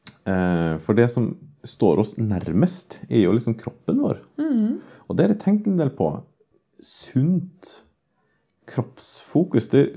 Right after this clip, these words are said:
Speaker 1: det snakker vi om en, en annen episode også, faktisk, i den podcasten her, men, som har med seksualitet og sånne ting. Men,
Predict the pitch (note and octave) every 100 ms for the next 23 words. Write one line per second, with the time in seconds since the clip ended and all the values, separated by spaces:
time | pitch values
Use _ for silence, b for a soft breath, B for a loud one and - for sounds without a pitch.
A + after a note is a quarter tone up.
0 | - - - - - - B2 D3 D3 F2+
1 | G#2 A2 - _ _ A2+ G#2 G#2+ F2 -
2 | C#3 A#2+ A2 B2 - C3+ F#2 - - -
3 | G2+ F2+ F#2 - - E2+ - F#2 F#2 G2+
4 | G2+ G#2 b b b b - F#2+ F#2 F2+
5 | - E2+ F#2+ F2+ F#2 F#2 F2+ E2+ F2+ F#2+
6 | A2